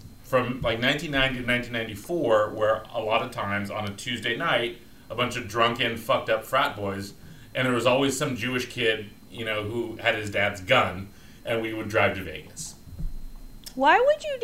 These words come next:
Speaker 2: need a gun? Are you shooting geckos in the desert?
Speaker 1: Well, because that's what they do in Fear and Loathing in Las Vegas. There's a gun.
Speaker 2: Yes, I know, but
Speaker 1: But in this case also, you have to put it in mind that I was with,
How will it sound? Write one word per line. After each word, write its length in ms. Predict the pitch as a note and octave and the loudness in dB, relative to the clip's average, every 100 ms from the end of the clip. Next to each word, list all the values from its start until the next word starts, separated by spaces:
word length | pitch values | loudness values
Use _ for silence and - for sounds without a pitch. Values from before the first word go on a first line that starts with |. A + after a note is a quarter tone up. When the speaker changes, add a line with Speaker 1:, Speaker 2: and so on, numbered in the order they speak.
| G#4+ | -2
Speaker 2:
need 100 | F4 | 0
a 60 | D4 | -2
gun? 460 | A3+ F#3 F2+ - - - - | -2 -4 -6 -12 -18 -12 -2
Are 80 | A3 | -2
you 200 | A3 A3+ | -2 -6
shooting 760 | - C4+ B3 A#3 A3+ A3+ B3 - - - - | -6 -4 -2 -2 -2 -6 -8 -8 -12 -14 -4
geckos 460 | A#3+ A3 B3+ B3 A#3+ | -2 0 -2 -4 -4
in 80 | A#3 | -8
the 60 | |
desert? 420 | A3 A3 A#3 - | -2 0 0 2
Speaker 1:
Well, 340 | F3+ F#3+ F3+ F3 | 8 10 10 6
because 480 | F3 E3+ E3+ D3 C#3+ | 0 6 8 8 8
that's 200 | E3 D#3+ | 8 8
what 60 | |
they 80 | D#3 | 2
do 120 | C#3+ C#3+ | 2 0
in 60 | |
Fear 160 | C3 C#3+ | 0 2
and 60 | B2+ | 2
Loathing 180 | A#2 A2+ | 2 0
in 60 | |
Las 160 | G#2 G2 | -2 -4
Vegas. 360 | F#2+ - - - | -6 -8 -12 -4
There's 200 | A2+ G2+ | -4 -2
a 40 | |
gun. 200 | G2 F2 - - | -4 -6 -10 2
Speaker 2:
Yes, 260 | E4 F4 | 2 4
I 100 | D4 | 0
know, 280 | C4+ B3 G3 F#3 | 0 0 0 0
but 300 | E3+ E3+ A#2+ | 0 2 8
Speaker 1:
But 180 | F3 | 8
in 120 | D#3+ E3+ | 6 0
this 180 | A3 | 0
case 240 | - E3+ - | 0 0 2
also, 640 | D3 E3+ - C3+ A#2 A2+ B2 | 2 2 4 4 4 0 -2
you 160 | B2+ | 2
have 200 | C3+ C3+ | 4 4
to 300 | A#2 A2 - - | 4 2 0 -8
put 120 | C3 | -6
it 160 | C3 A2+ | -6 -4
in 40 | |
mind 300 | A2 G#2 G#2 | -4 -2 0
that 240 | G2+ G2 G2+ | 0 0 -2
I 100 | G#2+ | -4
was 200 | G#2+ G2+ | -4 -2
with, 260 | A2 G#2 | -2 -2